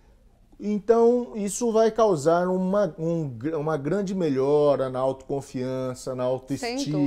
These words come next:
Speaker 2: dúvida.
Speaker 1: da pessoa. Hoje, nós temos já muito mais profissionais, né? A formação de profissionais
Speaker 2: Certo.
Speaker 1: aume-,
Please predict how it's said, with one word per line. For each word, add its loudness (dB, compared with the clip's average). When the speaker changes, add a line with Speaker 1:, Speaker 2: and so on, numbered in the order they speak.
Speaker 2:
dúvida. -6
Speaker 1:
da -6
pessoa. -4
Hoje, -2
nós -6
temos -2
já 0
muito -4
mais -6
profissionais, -4
né? -2
A -2
formação 2
de -8
profissionais -8
Speaker 2:
Certo. -4
Speaker 1:
aume-, -8